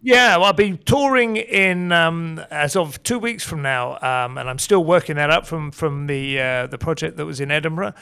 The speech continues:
And, um, the, uh, if you go to the simon evans dot com, that's my website, and you'll find all the dates on there as well. So it would be lovely to see you. Um, and that tour will carry on into the spring as well, but those dates at the moment, just for the, for the autumn, a lot of them in the Southwest, a couple in the Midlands,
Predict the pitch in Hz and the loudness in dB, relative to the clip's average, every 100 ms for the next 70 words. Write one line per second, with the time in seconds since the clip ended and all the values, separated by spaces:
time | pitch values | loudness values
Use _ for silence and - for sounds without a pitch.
0 | - - _ - 131 135 131 131 131 131 | -20 -20 _ -6 -2 0 -2 -6 -4 -2
1 | 131 131 131 131 135 139 127 131 131 131 | -4 -8 -10 -10 -10 -10 -8 -8 -8 -10
2 | 147 175 185 185 180 151 190 - 175 165 | -12 -2 0 2 0 0 0 2 2 2
3 | 165 156 147 170 151 - 196 170 151 147 | -2 -2 -4 -4 -4 0 2 2 -2 -8
4 | - 139 139 156 - 165 151 143 147 131 | -8 -6 -2 -4 -2 0 0 -2 -6 -6
5 | 131 - 139 127 131 127 127 143 - 127 | -8 -6 -6 -6 -10 -10 -10 -10 -12 -12
6 | 127 123 123 - 131 117 - 147 131 143 | -12 -12 -14 -14 -14 -14 -12 -10 -10 -10
7 | 127 127 135 139 139 - 185 196 - - | -10 -6 -6 -8 -8 -6 -6 -8 -12 -20
8 | - - - 139 143 147 147 - - 160 | -20 -12 0 0 0 -4 -4 -6 -8 -6
9 | 139 139 131 143 131 135 127 131 131 147 | -4 -6 -6 -4 -2 -4 -4 -6 -8 -10
10 | 123 - - 131 127 120 135 139 147 131 | -8 -8 -6 -6 -6 -6 -4 -4 -4 -6
11 | 123 147 147 156 165 139 131 127 143 262 | -6 -8 -8 -10 -12 -8 -8 -8 -12 -16
12 | - 135 - 135 123 151 - 131 131 131 | -14 -12 -12 -12 -12 -12 -12 -8 -8 -8
13 | 139 135 - 190 - - 160 160 165 151 | -10 -12 -14 -12 -4 -4 -2 -4 -4 -4
14 | - 165 160 175 170 - - 165 151 147 | -2 -2 -4 -2 -2 -2 -8 -8 -6 -4
15 | 160 147 156 151 | -4 -2 -2 -4